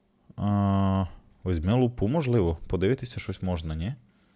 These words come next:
Ні. А, що ми можемо побачити в дзеркалі? Добре, там більше ми нічого не зробимо. М,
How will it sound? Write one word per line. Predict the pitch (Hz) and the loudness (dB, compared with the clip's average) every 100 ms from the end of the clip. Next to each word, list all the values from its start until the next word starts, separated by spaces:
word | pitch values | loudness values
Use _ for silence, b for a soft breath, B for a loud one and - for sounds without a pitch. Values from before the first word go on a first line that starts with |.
| b b b b b b b b _ - - | b b b b b b b b _ -14 -6
Ні. | 120 131 80 - - - - - - _ _ - _ _ _ _ _ _ _ _ _ _ _ _ b b b b b b b b b b _ | -2 0 -2 -4 -12 -20 -20 -20 -20 _ _ -20 _ _ _ _ _ _ _ _ _ _ _ _ b b b b b b b b b b _
А, | - 104 101 98 101 | -2 2 2 2 0
що | - 123 | -2 0
ми | 156 | 2
можемо | 151 139 139 123 | 2 2 0 0
побачити | 104 113 123 - 117 | 2 2 2 -2 -4
в | |
дзеркалі? | 101 110 104 - 80 78 B B B B B B B - 104 | 2 2 2 0 0 0 B B B B B B B -14 -8
Добре, | 95 82 82 87 | -6 -6 -6 -4
там | 101 123 | -2 0
більше | 139 139 | -2 -2
ми | 139 | 0
нічого | 135 - 131 | 0 -2 -2
не | |
зробимо. | 117 107 80 73 76 - B B B B B B B - - - 104 | 0 0 0 -2 -8 -12 B B B B B B B -20 -20 -14 -8
М, | 101 98 92 | -4 -4 -4